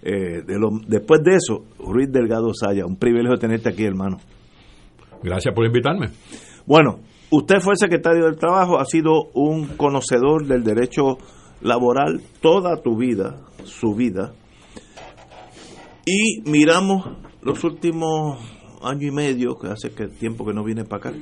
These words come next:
Speaker 1: ¿qué ha sucedido en el derecho laboral sustantivo a aquellos que somos abogados y que llevamos casos de emple-, de se-, de em-, de empleados despedidos, etcétera, etcétera?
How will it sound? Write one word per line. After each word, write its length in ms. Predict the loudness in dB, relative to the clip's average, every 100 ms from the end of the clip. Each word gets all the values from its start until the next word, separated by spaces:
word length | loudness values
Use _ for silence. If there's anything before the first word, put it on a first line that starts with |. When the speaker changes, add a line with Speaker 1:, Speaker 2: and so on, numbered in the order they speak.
| -18 -20 -20 -20 -20 -6
Speaker 1:
¿qué 120 | 0 2
ha 60 |
sucedido 880 | 0 -4 -2 0 0 -2 -2 -4 -6 -10
en 140 | -8
el 140 | -6 -4
derecho 360 | -2 -4 -4
laboral 460 | -4 -4 -2 -4 -6
sustantivo 760 | -8 -12 -8 -8 -4 -2 -2 -4
a 100 | -6
aquellos 380 | -6 -6 -8 -10
que 160 | -10
somos 320 | -8 -6 -4
abogados 460 | -4 -4 -4 -4 -4
y 20 |
que 100 | -6
llevamos 380 | -4 -4 -4 -8 -12 -20 -20 _
casos 340 | -6 -6 -4 -6
de 180 | -6 -8 -8
emple-, 360 | -8 -8 -10 -8
de 140 | -8
se-, 220 | -8 -12 -14 -16
de 120 | -10
em-, 100 | -10 -12 _ -20 _ -16
de 120 | -10
empleados 800 | -10 -8 -2 -2 0 0 -2 -2 -12 -20 _
despedidos, 800 | -6 -6 -4 -2 0 0 0 -2 -4
etcétera, 420 | -6 -4 -4 -6
etcétera? 320 | -8 -10